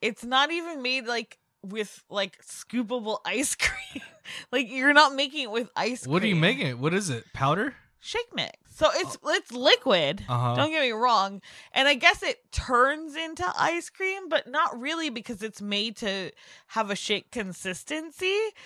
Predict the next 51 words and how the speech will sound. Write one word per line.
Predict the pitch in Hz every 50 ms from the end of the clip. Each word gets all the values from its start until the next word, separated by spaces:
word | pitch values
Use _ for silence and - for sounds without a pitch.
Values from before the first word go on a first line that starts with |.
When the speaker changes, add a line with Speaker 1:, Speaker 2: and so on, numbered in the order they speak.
| - - _
Speaker 1:
So | - - 262
you | 254 262 220
just | 285 359 - -
put | - 415 -
the | 453 440
shake | - - - 285 294 294 -
mix | 269 254 226 214 - - - -
into | - 208 208 214 - - 247
the | 196 233 -
shake | - - 269 269 330 - - 196
machine. | 220 226 - - - - 349 330 240 196 190 190
There's | 190 190 202 - -
a | 202
shake | - - - 269 285 - - _ - - - _ _ -
machine. | 202 - - - - 330 277 202 180 180 202 233 214 _ _ _ _ _ _ _ _ _ _ -
And | 214 220 220 220
then | 226 226 233 233 233
you | 240 240
Speaker 2:
You're | 160
Speaker 1:
just | 233 262
Speaker 2:
killing | 226 226 190 - -
a | 294
Speaker 1:
pour | 269 269
Speaker 2:
lot | 269
Speaker 1:
it | 277
Speaker 2:
of | 294 370
Speaker 1:
out | 427
of | 349
Speaker 2:
people's | 254 220 196 196
Speaker 1:
there. | 196 190 180
Speaker 2:
hearts. | 143 131 131 120 196
Speaker 1:
It's | 262 226 -
kinda, | - - 302 294 285 - -
I'm | 226 226 220 220
sorry. | - - 180 170 170 - - - - 208 202 - - -
Is | - 220 196 -
that, | 233 226 247 240 - - - - - - - - _ _ -
is | - 226 196
that | 254 254 - -
killing | - 285 247 220 233 247 247 247
everyone's, | 247 247 254 254 240 240 240 240 226 226 214 202
like, | 214 196 185 175 - - _ -
high | 214 185 208 185 175 175 180 180 180 180
on, | 190 196 190 185 185 185 185 180 -
Speaker 2:
No, | 139 165 202 202 160 139
Speaker 1:
like, | - 202
In-N-Out | - 170 156 151 151 262 240
Speaker 2:
'cause | - 127 - 339
I | 330 151 170 180
Speaker 1:
shakes? | 180 165
Speaker 2:
enjoy | 147 135 113 107 120 123 135 131 123 117 110